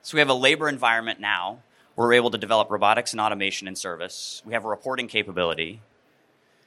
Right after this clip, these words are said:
We now can differentiate ourselves as we're providing the service.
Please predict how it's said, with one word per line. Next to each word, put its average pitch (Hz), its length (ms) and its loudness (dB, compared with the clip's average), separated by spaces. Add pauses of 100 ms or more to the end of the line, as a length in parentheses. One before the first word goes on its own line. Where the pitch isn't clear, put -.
(100)
We 120 100 -4
now 131 160 6
can 131 140 -4
differentiate 135 560 2
ourselves 107 480 2
as 117 160 2
we're 120 80 -4
providing 107 380 0
the 98 40 -10
service. - 600 -8